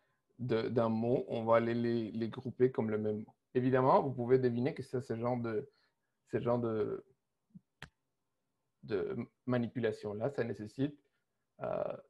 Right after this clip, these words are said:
une, une certaine connaissance et ça,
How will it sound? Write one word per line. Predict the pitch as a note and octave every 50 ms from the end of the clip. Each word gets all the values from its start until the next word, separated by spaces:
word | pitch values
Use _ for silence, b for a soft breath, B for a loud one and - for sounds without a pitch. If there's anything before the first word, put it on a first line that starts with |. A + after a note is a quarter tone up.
| _ _ _ _ _ _ _ _ _ _ _ _ _ _ _ _ _ _ _ _ _ _ _ _ _
une, | A#2+ A#2+ A#2 A2 G#2+ G#2+ G#2 G#2 - - - - - - _ _ _ _ _ _ _ _ _ _ _ _ _ _ _ _ _ _ _ _ _ _ _ _ _ _ _ _ _ _ _ _ _ _ _
une | C#3 B2+
certaine | - C3+ A2+ - C3+ B2
connaissance | B2 D3 B2 A#2 A2 - D3 D#3 F3+ E3+ -
et | - C#3+ B2+
ça, | - A#2+ A#2 A#2